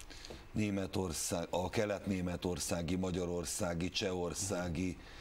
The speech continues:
ö, változások, lengyelországi változások nem kerülhetik el országunkat sem, és, ö,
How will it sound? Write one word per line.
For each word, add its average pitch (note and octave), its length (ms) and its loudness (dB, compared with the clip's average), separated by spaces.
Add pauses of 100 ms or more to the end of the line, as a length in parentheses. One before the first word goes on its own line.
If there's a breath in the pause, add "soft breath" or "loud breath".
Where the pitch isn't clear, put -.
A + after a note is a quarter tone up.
(360 loud breath)
ö, F2 460 0 (360)
változások, F#2 1120 2
lengyelországi F2+ 1040 2
változások F2 1080 0 (360 loud breath)
nem G2+ 200 2
kerülhetik E2+ 880 2
el D#2+ 380 2 (340 loud breath)
országunkat G#2+ 920 2
sem, G#2+ 420 2 (680 loud breath)
és, G2 600 2
ö, G2 180 2